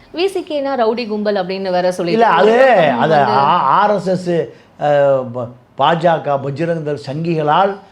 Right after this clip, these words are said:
Speaker 2: உருவாக்கப்பட்ட பெயர். ஏன் திமுகல யார் ரவுடிகளே இல்லையா? அண்ணா திமுகல யார் குண்ட சட்டத்திலே போலியா?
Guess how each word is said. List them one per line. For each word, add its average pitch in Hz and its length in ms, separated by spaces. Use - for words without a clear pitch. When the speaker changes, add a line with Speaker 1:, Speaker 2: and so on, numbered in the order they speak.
Speaker 2:
உருவாக்கப்பட்ட 175 800
பெயர். 113 360
ஏன் 170 160
திமுகல 180 480
யார் 151 200
ரவுடிகளே 147 340
இல்லையா? 123 400
அண்ணா 202 280
திமுகல 175 400
யார் 151 220
குண்ட 151 200
சட்டத்திலே 135 480
போலியா? 117 360